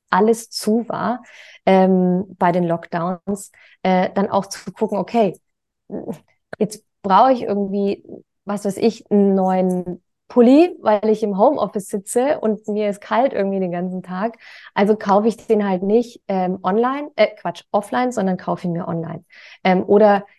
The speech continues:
ich will jetzt nicht raus und will nicht zur Apotheke laufen, äh, nur weil ich irgendwie Augentropfen brauche, dann bestelle ich sie halt auf Shop-Apotheke zum Beispiel,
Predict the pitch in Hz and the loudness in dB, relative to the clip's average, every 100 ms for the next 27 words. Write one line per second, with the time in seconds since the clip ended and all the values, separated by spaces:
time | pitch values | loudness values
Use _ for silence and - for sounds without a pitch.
0 | - 202 190 220 269 285 - 196 - 180 | -4 -4 2 4 4 2 0 -6 -4 -6
1 | 175 175 180 208 240 247 - - 175 170 | -4 -6 -2 2 2 2 -4 -8 -6 -8
2 | - 160 156 165 160 165 - 196 254 262 | -6 -6 -4 -4 -4 -4 -2 -2 -2 -2
3 | 185 180 185 180 185 180 180 - 175 180 | -2 0 0 -2 -2 -2 -2 -4 -6 -4
4 | 180 165 - 175 - 180 226 226 - - | -4 -6 -8 -10 -2 0 2 -2 -8 -10
5 | 165 - 160 - 226 226 - - - 196 | -14 -8 -6 -2 -2 -2 -20 -18 -6 -4
6 | 180 190 196 196 190 190 - - - - | -2 0 0 0 -2 -4 -4 -8 -6 -4
7 | - - - - 165 - - - - - | -4 -4 -10 -14 -14 -14 -14 -14 -14 -16